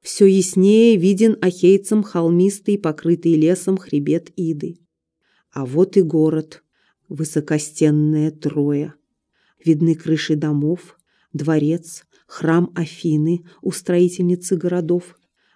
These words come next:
Над ними возвышается неприступная крепость Трои Пергам. Город и крепость окружены мощной, чуть покатой стеной,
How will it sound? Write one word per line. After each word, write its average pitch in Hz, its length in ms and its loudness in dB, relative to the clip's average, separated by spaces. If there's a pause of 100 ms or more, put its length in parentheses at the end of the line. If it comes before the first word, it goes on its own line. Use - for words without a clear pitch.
Над 165 240 4
ними 190 260 6
возвышается 165 800 0
неприступная 160 840 -2
крепость 170 680 -2
Трои 175 480 0 (240)
Пергам. 156 760 -4 (640)
Город 190 560 4
и 190 60 -4
крепость 185 640 0
окружены 165 600 2
мощной, 160 640 0
чуть 196 300 -6
покатой 185 480 -4
стеной, 175 640 0